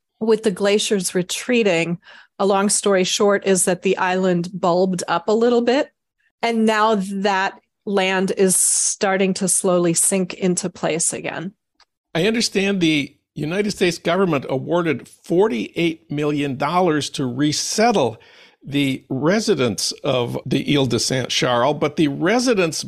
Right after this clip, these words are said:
Speaker 2: have voted against resettlement twice. Who are they, and, and how do you explain their vote?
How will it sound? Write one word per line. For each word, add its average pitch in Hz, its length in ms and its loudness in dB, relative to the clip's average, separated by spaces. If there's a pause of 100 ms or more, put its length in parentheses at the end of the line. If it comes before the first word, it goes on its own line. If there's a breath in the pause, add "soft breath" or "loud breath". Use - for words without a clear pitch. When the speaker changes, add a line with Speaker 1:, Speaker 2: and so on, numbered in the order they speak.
Speaker 2:
have 165 220 -2
voted 165 580 0 (360 loud breath)
against 147 720 -2
resettlement 156 800 0 (380)
twice. 226 760 -2 (640 soft breath)
Who 247 180 -2
are 269 200 2
they, 147 320 2
and, 160 260 -6
and 180 380 -2
how 220 180 -4
do 262 60 -2
you 247 100 0
explain 214 460 0
their 202 140 4
vote? 190 480 -2